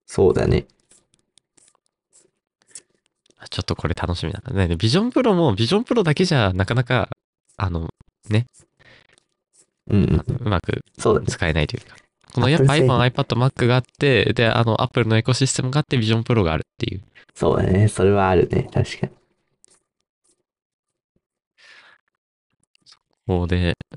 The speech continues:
Speaker 2: うん、このToday at Appleぜひね、あの、行ってみて。
Speaker 1: うん。
Speaker 2: で、それで、まあ、その、Appleの専門家の方々のAppleデバイスの活用方法。
Speaker 1: うん。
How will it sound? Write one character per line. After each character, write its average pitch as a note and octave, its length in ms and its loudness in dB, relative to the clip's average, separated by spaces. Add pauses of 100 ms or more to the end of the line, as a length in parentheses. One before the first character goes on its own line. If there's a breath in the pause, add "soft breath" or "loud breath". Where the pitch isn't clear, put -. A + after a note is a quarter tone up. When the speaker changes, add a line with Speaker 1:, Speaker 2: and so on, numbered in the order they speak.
Speaker 2:
う F2+ 40 -8
ん、 E2 220 -4 (100)
こ E2 60 -6
の F2 100 0
Today A2 340 2
at B2 200 -2
Apple G2+ 260 -4
ぜ F#2 140 -6
ひ F2 100 -8
ね、 E2+ 240 -6 (220)
あ E2+ 180 -6
の、 - 100 -10 (120)
行 - 120 -10
っ - 80 -20
て D#2+ 120 -4
み D#2 100 -6
て。 D#2 380 -2 (520 loud breath)
Speaker 1:
う - 60 -2
ん。 - 180 0 (680)
Speaker 2:
で、 C3+ 340 2
そ C#3 140 -2
れ C3+ 100 4
で、 C3 200 2 (120)
ま G#2+ 120 0
あ、 F#2 100 0 (1500)
そ - 160 -8
の、 D#2+ 180 -4 (380)
Apple E2 380 -2
の D#2 100 -4
専 F#2+ 260 -2
門 G2 200 2
家 - 140 -2
の F2+ 100 -2
方 - 260 -2
々 F#2+ 220 0
の C#3 200 2 (600 soft breath)
Apple - 340 -2
デ F2+ 140 0
バ F#2 100 0
イ F2+ 60 2
ス - 120 -8
の D2 120 -10
活 - 320 -2
用 E2+ 140 4
方 E2 160 0
法。 F#2 260 -6 (480)
Speaker 1:
う G2 100 2
ん。 D2 160 0